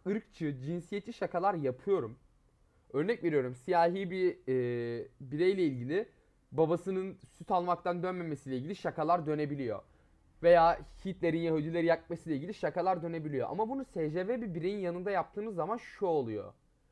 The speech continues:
"Gerçekten altı milyon Yahudinin katledilmesiyle ilgili şaka mı yaptın sen?"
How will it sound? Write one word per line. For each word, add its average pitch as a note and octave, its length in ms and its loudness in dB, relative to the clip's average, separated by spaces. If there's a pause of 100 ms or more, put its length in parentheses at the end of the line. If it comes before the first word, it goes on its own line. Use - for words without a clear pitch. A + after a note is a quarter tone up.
(360)
"Gerçekten C#4+ 640 -6
altı F3+ 300 -8
milyon D4 220 -2
Yahudinin G3+ 500 -4
katledilmesiyle A#3+ 800 -8
ilgili D4+ 180 -6
şaka - 460 -10
mı E4+ 100 -4
yaptın D3 380 -4
sen?" D#3 300 -8